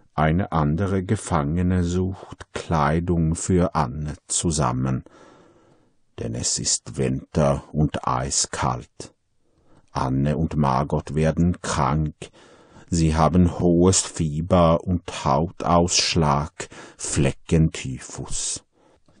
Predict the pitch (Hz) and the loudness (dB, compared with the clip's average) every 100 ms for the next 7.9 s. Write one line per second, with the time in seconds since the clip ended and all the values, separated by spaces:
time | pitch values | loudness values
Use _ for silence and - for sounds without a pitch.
0 | - 71 - - 76 69 85 - 87 82 | -6 -6 -4 -2 0 0 -4 2 4 4
1 | 92 85 82 80 85 87 - 87 85 92 | 2 2 2 4 2 -2 0 2 4 4
2 | 95 - 95 87 92 101 98 85 73 76 | 4 2 0 2 6 8 8 8 6 2
3 | 87 104 95 95 90 98 104 - 80 65 | 2 2 6 6 6 4 0 0 2 2
4 | 65 64 64 60 _ _ - _ _ _ | 0 -2 -4 -6 _ _ -20 _ _ _
5 | 71 69 65 82 71 71 67 76 76 78 | -2 -2 0 2 4 4 2 2 2 4
6 | 82 85 80 73 69 - 85 82 - 78 | 4 4 2 0 0 0 2 0 0 2
7 | 76 82 - 82 80 78 - 71 69 | 2 0 -2 0 2 2 0 -2 -2